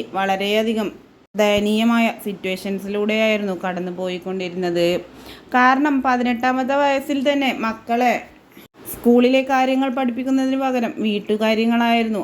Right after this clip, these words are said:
അമ്മ പഠിപ്പിച്ചുകൊണ്ടിരുന്നത്. അങ്ങനെ വിവാഹം ഉറപ്പിച്ച് മറ്റൊരു പയ്യനുമായി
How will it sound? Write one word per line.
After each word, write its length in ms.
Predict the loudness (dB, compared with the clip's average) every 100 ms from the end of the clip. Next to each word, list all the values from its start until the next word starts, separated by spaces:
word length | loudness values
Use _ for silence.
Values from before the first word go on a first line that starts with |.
| -4
അമ്മ 160 | -6
പഠിപ്പിച്ചുകൊണ്ടിരുന്നത്. 1120 | -4 -6 -6 -10 -10 -8 -6 -4 -4 -2 0 0 -2 -6 -6
അങ്ങനെ 340 | 0 2 4 4
വിവാഹം 500 | 4 2 2 2 2
ഉറപ്പിച്ച് 360 | 2 -2 -2 0
മറ്റൊരു 380 | 0 0 -2 0
പയ്യനുമായി 600 | 0 2 2 2 2 0